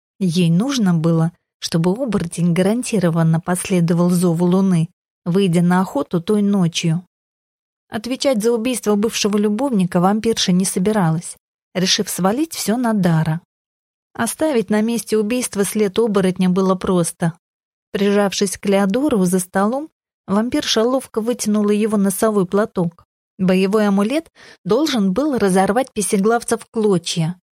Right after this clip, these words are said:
а оставленный след привести к Дару. Но потом всё вышло из-под контроля. «Я не знаю, откуда взялся там человечишка», злобно прошипела Санелла.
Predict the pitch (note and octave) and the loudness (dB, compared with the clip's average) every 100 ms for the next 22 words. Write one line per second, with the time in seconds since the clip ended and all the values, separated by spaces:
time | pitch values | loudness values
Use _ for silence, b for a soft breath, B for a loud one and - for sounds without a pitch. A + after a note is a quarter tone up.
0 | _ _ - F#3 G#3 - G#3 F#3+ F#3 F#3 | _ _ -6 -2 0 0 0 0 2 0
1 | F#3 A#3+ E4 - - F#3 A3 - B3 F3+ | -2 -4 -4 -4 -2 0 -2 -2 -2 2
2 | E3+ E3 E3+ F3+ _ _ _ _ _ _ | 2 2 2 -2 _ _ _ _ _ _
3 | _ _ F3 F3 D#3+ B3 B3+ - F#3+ G#3+ | _ _ -4 -2 0 -2 -4 -2 0 0
4 | - G3 - F#3 - G3 G3 F3+ E3 D3+ | 0 -2 -2 -4 -2 0 2 2 2 -2
5 | - _ _ _ _ _ _ _ _ _ | -6 _ _ _ _ _ _ _ _ _
6 | - E3 E3+ F3 F#3+ G#3 G#3 F3 F3 - | -10 -2 2 2 2 2 2 2 0 -2
7 | - F3+ F3+ F3 A3 A3 F#3+ E3+ E3+ E3 | -4 0 0 2 2 0 0 0 0 2
8 | F#3 G3+ A3 G3+ F3+ E3 - - E3 _ | 0 0 0 -2 -2 -4 -4 -8 -10 _
9 | _ _ _ _ F3 D#3+ F3 G#3+ F#3+ F3+ | _ _ _ _ -4 0 2 2 2 0
10 | F3 - F3+ G3 F#3+ F3 - G3 G3 D#3+ | 0 0 0 0 0 0 0 0 2 0
11 | D#3 E3+ | 0 -4